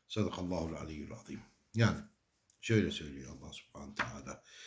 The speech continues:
Ya-, normalde yağmur nereden? Gökten iner. Yağmur hiç yeryüzünden şey etmez.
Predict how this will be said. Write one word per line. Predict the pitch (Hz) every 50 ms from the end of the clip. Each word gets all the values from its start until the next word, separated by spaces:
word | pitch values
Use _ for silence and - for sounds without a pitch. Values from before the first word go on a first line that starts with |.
| - - - - - - - - - _
Ya-, | - 123 139 160 - 123
normalde | 131 147 156 156 143 127 110 104 95 82 82 117 120 117 - - -
yağmur | 95 101 123 123 113 104 101 110 117 110 104 110
nereden? | 117 123 120 120 - 110 117 131 120 107
Gökten | 104 104 90 - - - 113 95 82
iner. | 78 71 69 69 - - - _ _ _ _ _ -
Yağmur | 131 127 95 90 95 120 120
hiç | 110 120 120 117 - -
yeryüzünden | 107 101 107 123 120 117 104 87 82 87 90 85 85 90 90 95 104 110 117 -
şey | - 120 120 107 98
etmez. | 90 - - 92 87 - -